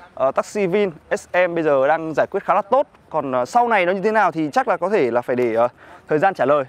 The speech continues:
Nhưng trước mắt là mình thấy cái, cái quy trình và cái cách mà taxi Vin hoạt động khá là ổn. Thực sự là nó, nó chan hòa được cái lợi ích cho cả cái người lái xe lẫn cái người sử dụng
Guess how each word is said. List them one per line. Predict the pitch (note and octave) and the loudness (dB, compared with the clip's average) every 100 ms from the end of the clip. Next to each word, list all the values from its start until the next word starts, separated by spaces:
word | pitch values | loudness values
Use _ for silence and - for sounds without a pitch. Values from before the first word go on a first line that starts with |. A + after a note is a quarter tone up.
| - | -6
Nhưng | D#3 | -4
trước | D3+ F#3+ | -2 0
mắt | G#3+ | 0
là | D#3+ | -2
mình | C3+ B2+ | -4 -2
thấy | A#2+ | -2
cái, | A#2+ A#2+ - - _ _ _ - | 0 0 -2 -10 _ _ _ -12
cái | A#2+ | -6
quy | F3 D#3 | -4 -2
trình | D#3 B2+ - _ - - | -2 -2 -12 _ -20 -4
và | A#2+ A2+ A2 G#2+ A2 G#2 | 0 0 0 -2 -4 -2
cái | A2 G#2+ A2 - | -2 -2 -2 -2
cách | A3+ - - - - | -2 -2 -14 -20 -6
mà | C#3+ A2 G#2 G2 - | -2 -2 -2 -4 -4
taxi | D3 - D3+ | -6 -4 -4
Vin | C3+ D3+ A#2+ | -2 -4 -2
hoạt | B2 B2+ | -4 -2
động | C#3 - _ _ _ _ - - | -4 -4 _ _ _ _ -20 -4
khá | D3+ | -2
là | G3+ | 0
ổn. | C#3+ G2 | -2 -2
Thực | A#2+ | -8
sự | - B2+ | -2 2
là | B2 | 2
nó, | A#2+ B2+ D#3+ - - - - | 2 2 0 -4 -20 -20 -4
nó | G#3+ A#3 - _ | -2 -2 -4 _
chan | C#4 A#3+ | -2 2
hòa | G3+ | 2
được | E3 D#3 | 2 2
cái | E3+ D3+ F3+ B3 - | 2 2 0 -2 -2
lợi | A3 - | -2 0
ích | B3+ - | -2 -2
cho | - | -6
cả | A3+ D3 - | -2 -2 -2
cái | D3 | -4
người | G3 D#3 | 0 2
lái | C3+ | 0
xe | - G3 F3 - | 0 0 0 -4
lẫn | - F#3 C4+ - | -4 -2 -4 -2
cái | D#3+ C#3 D#3+ A3+ - - - | 0 2 -2 -6 -16 -20 -2
người | A3 G3 | 0 0
sử | D#3 C3+ | 0 -2
dụng | F#3+ | -2